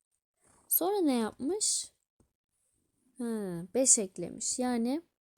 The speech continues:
beş fazlasının. Peki en son ne yapmış?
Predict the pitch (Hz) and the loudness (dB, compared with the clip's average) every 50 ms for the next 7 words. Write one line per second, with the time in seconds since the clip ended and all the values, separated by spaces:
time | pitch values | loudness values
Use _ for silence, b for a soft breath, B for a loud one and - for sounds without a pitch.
0 | _ _ _ _ _ _ _ _ _ _ _ 247 233 254 269 277 311 320 - - | _ _ _ _ _ _ _ _ _ _ _ 0 2 4 4 4 4 4 4 4
1 | - - - - - _ _ _ _ _ _ _ _ _ _ _ _ _ _ _ | 4 4 2 -2 -8 _ _ _ _ _ _ _ _ _ _ _ _ _ _ _
2 | _ _ _ _ _ _ _ _ _ - - - - 240 233 226 214 214 208 208 | _ _ _ _ _ _ _ _ _ -18 -12 -6 -2 0 0 0 0 -2 0 2
3 | 202 - - - 202 190 180 185 196 - _ _ _ _ _ _ _ _ _ _ | 4 4 4 4 2 -2 -6 -8 -10 -14 _ _ _ _ _ _ _ _ _ _
4 | _ _ _ _ _ _ _ _ _ _ _ _ _ _ _ _ _ _ _ _ | _ _ _ _ _ _ _ _ _ _ _ _ _ _ _ _ _ _ _ _
5 | _ _ _ _ _ _ _ _ _ _ _ _ _ - 294 285 - - - 294 | _ _ _ _ _ _ _ _ _ _ _ _ _ -4 -4 -4 -4 -4 -2 2
6 | 311 320 - - 349 311 285 262 247 220 214 214 - - 247 285 359 381 - - | 4 4 4 4 4 4 2 2 2 0 -2 -4 -6 -8 -6 -6 -4 -4 -4 -6
7 | - - - | -6 -8 -12